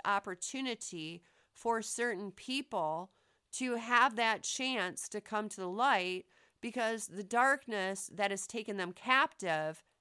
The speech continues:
is destroyed. And that is a way to set people free. Um, we have during our human lifetimes the opportunity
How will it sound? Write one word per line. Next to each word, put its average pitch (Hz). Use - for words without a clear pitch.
is 220
destroyed. 196
And 247
that 285
is 359
a 370
way 262
to 202
set 202
people 202
free. 214
Um, 202
we 254
have 240
during 226
our 185
human 226
lifetimes 196
the 208
opportunity 185